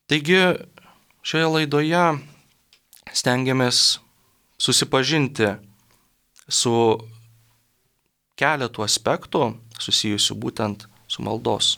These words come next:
tradicija rytų krikščionybėje, tai pirmiausia, poreikiu melstis, iš kur žmoguje kyla tas poreikis, galiausiai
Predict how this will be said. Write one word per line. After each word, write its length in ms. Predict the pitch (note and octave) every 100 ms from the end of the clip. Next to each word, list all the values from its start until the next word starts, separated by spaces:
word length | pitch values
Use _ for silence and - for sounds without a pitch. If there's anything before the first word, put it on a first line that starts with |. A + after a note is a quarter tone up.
| -
tradicija 580 | A#2 A2+ A2+ A2+ G#2+ G#2
rytų 300 | A2 A2 F3
krikščionybėje, 760 | C3 A#2+ - A#2 C3 B2+ A2+ A2
tai 140 | - -
pirmiausia, 600 | G#2 G#2+ A2 - A2 G#2+ - - - - _ _ -
poreikiu 640 | C#3+ D3+ C3 B2+ A#2+ A2
melstis, 680 | A2+ G#2 C#3 - - - - - -
iš 160 | C#3 -
kur 240 | A2 A#2+
žmoguje 560 | A2+ A2 G#2 A2+ A#2+ A2
kyla 420 | - D3 F3 A#2+
tas 240 | - -
poreikis, 680 | - G#2 A#2+ D#3+ F3+ A3 - - _ _ - - - - - -
galiausiai 720 | B2 B2 A#2+ A#2 - A2+ A2+